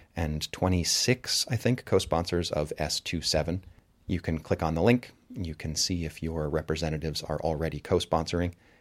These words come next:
If they are, call them and thank them, and if they're not, call them and tell them to get with the program. You can reach your representatives through the main congressional switchboard at two zero two,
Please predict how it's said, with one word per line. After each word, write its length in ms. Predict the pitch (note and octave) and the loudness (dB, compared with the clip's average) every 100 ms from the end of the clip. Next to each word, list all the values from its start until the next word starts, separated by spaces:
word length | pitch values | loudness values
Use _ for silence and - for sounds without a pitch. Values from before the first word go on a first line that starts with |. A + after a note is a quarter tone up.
| - | -8
If 100 | - | 2
they 140 | F2 | 4
are, 340 | F2 F2+ F2+ - - | 6 6 4 0 -4
call 160 | - E2 | 4 4
them 160 | D#2 | 4
and 100 | C#2+ | -2
thank 280 | D#2 F#2 F2+ | 2 2 4
them, 200 | F#2 G2+ - | 0 0 -4
and 140 | E2 D#2+ | -6 -4
if 100 | - | 0
they're 140 | D#2 | 0
not, 380 | D#2 E2 F2 - - | 2 0 -2 -8 2
call 180 | D#2 | 4
them 160 | E2 D#2 | 4 0
and 80 | D2 | 0
tell 140 | F2 | 0
them 120 | E2 | 2
to 60 | D#2 | 0
get 160 | F2 - | 0 -2
with 80 | |
the 60 | - | -6
program. 480 | - D#2 - - - _ - | 2 2 0 -8 -12 _ -4
You 20 | |
can 160 | E2 D#2+ | -2 4
reach 240 | G#2+ - | 4 6
your 100 | F2 | 4
representatives 760 | D#2 C#2+ D#2+ D#2 D2 D#2+ F#2 - | 4 0 -2 0 0 0 -2 -4
through 160 | - E2 | 0 2
the 60 | |
main 240 | E2 E2 D#2 | 2 2 0
congressional 480 | F2 E2+ D#2+ E2 D#2+ | 0 2 0 0 2
switchboard 560 | G#2 F#2 - F#2+ F#2 - _ _ - | 4 4 4 4 4 -2 _ _ -6
at 160 | - | -4
two 180 | - A#2 | 4 6
zero 320 | F#2+ G2+ F#2+ | 10 10 10
two, 400 | E2+ F#2 E2 E2 | 8 2 2 2